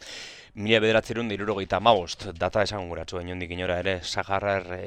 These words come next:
herriarentzat, e, urte horretan hasten baita edo urte horretan uzten baitio Espainiak, e, bertan egoteari, ezta? Baina urte horretan bertan, eta justu gainera aste honetan ostiralez, e, beteko da berrogeigarren urte hurrena,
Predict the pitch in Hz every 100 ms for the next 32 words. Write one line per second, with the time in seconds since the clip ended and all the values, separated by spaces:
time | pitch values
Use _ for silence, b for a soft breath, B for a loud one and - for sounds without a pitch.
0 | 98 104 95 95 101 92 90 87 117 95
1 | 90 87 87 87 87 87 90 95 98 -
2 | 110 110 110 104 - 104 101 120 107 95
3 | 92 123 120 113 113 - 113 104 98 113
4 | 104 98 95 95 95 92 - 107 104 101
5 | 98 92 98 95 90 98 - 92 92 92
6 | 95 92 107 113 95 - 113 - B B
7 | - 95 92 90 101 92 107 98 101 98
8 | 101 98 131 113 92 - 98 87 113 -
9 | 104 95 104 101 87 B B - 98 -
10 | 107 95 104 95 - 107 98 101 95 -
11 | 95 90 98 95 95 92 90 90 87 95
12 | 98 95 92 92 95 - 107 104 120